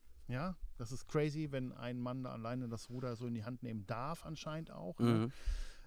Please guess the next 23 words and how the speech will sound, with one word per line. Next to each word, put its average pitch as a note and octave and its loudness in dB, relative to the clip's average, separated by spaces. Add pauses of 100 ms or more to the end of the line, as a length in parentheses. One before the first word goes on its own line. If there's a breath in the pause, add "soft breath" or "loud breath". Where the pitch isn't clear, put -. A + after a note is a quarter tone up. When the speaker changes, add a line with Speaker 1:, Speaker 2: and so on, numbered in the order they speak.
(160)
Speaker 1:
Äh, C3 0
dass B2+ -4
da C3 2
wirklich C#3 0
so E3 0
eine D#3+ 2
richtige E3+ 0
Vision F3 6
rauskommt, A2 -2
ne? F3 6
Wenn D#3 4
er C3+ 4
wirklich D3 -6
schreiben D#3 -2
darf C#3+ -4
und A2 -10 (140)
Regie B2+ -4
führen C3 -6
darf B2 -4
und B2 -4
tatsächlich B2 -4
auch A#2 -4
noch A#2+ -2